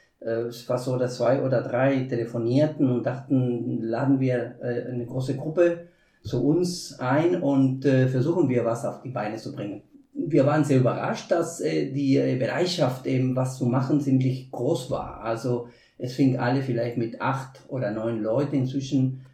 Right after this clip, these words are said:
sind mehr als dreißig Leute im Cabildo, äh, aktiv.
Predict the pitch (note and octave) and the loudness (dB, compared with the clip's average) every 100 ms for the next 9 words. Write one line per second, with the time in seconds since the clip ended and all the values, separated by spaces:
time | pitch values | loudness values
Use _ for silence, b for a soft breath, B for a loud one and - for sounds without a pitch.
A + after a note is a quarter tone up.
0 | _ - A2+ A#2 A#2 A#2 - - A2+ - | _ -8 -4 -2 -2 -4 -6 -6 -6 -6
1 | C3 A2 G#2+ A#2 - A2+ A#2+ - A2+ G#2+ | -6 -2 -2 -2 -2 -4 -4 -8 -10 -8
2 | G#2+ - A2 G#2+ A2 A2 G#2+ - - _ | -10 -10 -8 -8 -6 -6 -6 -8 -16 _
3 | _ B3 A2+ G#2+ - - - - G#2 - | _ -12 -10 -8 -10 -12 -14 -14 -12 -14
4 | - C#3+ - - | -14 -14 -14 -18